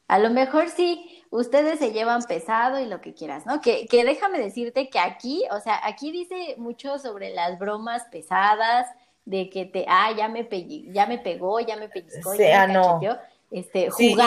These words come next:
Speaker 2: y
Speaker 1: jugando,
Speaker 2: estos TikToks así,
Speaker 1: jugando.
Speaker 2: ¿eh? Déjame decirte que sí, sí están como manchaditos y, y la gente como si nada, dices, "Güey, eso evidentemente es violencia", o sea,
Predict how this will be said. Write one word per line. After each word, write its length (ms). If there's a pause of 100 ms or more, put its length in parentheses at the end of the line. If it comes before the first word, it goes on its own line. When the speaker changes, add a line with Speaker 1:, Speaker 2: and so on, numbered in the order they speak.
(180)
Speaker 2:
y 60
Speaker 1:
jugando, 80
Speaker 2:
estos 200 (220)
TikToks 420
así, 160
Speaker 1:
jugando. 240
Speaker 2:
¿eh? 200
Déjame 360
decirte 600 (720)
que 420
sí, 200 (240)
sí 120
están 440
como 280
manchaditos 720
y, 380 (260)
y 140
la 140
gente 300
como 220
si 140
nada, 200
dices, 320
"Güey, 320 (260)
eso 220
evidentemente 760
es 120
violencia", 640
o 40
sea, 300